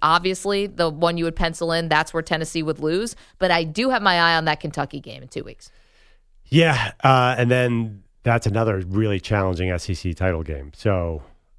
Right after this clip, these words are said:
Speaker 2: uh, I don't know. That feels like a long way. Do you,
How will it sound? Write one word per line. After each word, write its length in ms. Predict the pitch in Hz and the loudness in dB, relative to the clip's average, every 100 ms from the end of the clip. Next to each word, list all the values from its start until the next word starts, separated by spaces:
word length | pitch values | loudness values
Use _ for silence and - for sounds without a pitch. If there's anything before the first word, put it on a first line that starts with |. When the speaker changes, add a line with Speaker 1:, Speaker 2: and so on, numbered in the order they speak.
| _ | _
Speaker 2:
uh, 460 | 113 101 92 90 98 | -2 0 0 -2 0
I 140 | 123 127 | 2 2
don't 100 | 98 | 0
know. 160 | 90 85 | -4 -2
That 160 | 123 117 | -2 -2
feels 260 | - 123 | 0 0
like 100 | 98 | 0
a 40 | 90 | 0
long 220 | 95 90 | -2 -2
way. 200 | 92 90 | -4 -6
Do 140 | - | -2
you, 200 | 135 135 | -2 -2